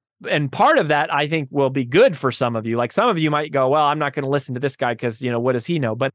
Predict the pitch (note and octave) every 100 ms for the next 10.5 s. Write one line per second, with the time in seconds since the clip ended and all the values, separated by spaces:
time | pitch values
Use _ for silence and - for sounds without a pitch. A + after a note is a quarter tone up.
0 | _ C#3+ D3+ F3+ C#4 F4 F3+ D3 E3 D3+
1 | D#3 D#3 C#3 A3+ F3 G#3+ F#3+ E3 F#3+ G3+
2 | F3+ F#3 E3 C#3 E3 A3 F#3 C#3 C3 C3+
3 | - D3+ F#3 E3 E3+ C3+ C#3+ E3+ D#3 C#3
4 | E3 D3 D3 D3+ C#3 C3+ B2 C#3 G3+ A3+
5 | E3+ D#3 C#3+ G3+ F3 B2+ B2+ B2 A#2+ B2+
6 | B2 C3+ C3 C3+ E3 C#3+ D3+ C3+ B2+ -
7 | D3 - C3 - B2 A2 - B2+ F3+ G#3
8 | C3+ A#2+ - _ - F3+ D#3+ C#3 - D#3
9 | F3 F3+ D#3 C#3+ - F3 G3 D#3 B2+ -
10 | C3+ G3 C#3+ B2+ C#3